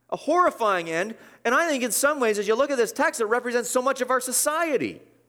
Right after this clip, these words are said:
Why does it get, it's getting bleaker and bleaker and bleaker and bleaker? Because it's Christless.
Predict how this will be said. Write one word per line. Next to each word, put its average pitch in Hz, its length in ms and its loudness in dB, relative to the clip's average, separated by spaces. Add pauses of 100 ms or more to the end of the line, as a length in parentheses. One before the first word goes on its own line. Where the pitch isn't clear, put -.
(1500)
Why 269 220 0
does 294 200 0
it 226 100 2
get, 190 160 2
it's 185 140 -4
getting 185 340 -2 (200)
bleaker 196 540 2
and 120 220 -4
bleaker 220 480 2
and 127 180 -4
bleaker 220 460 2
and 147 160 -6
bleaker? 240 320 -2 (280)
Because 240 280 0
it's 247 140 0
Christless. - 1300 -2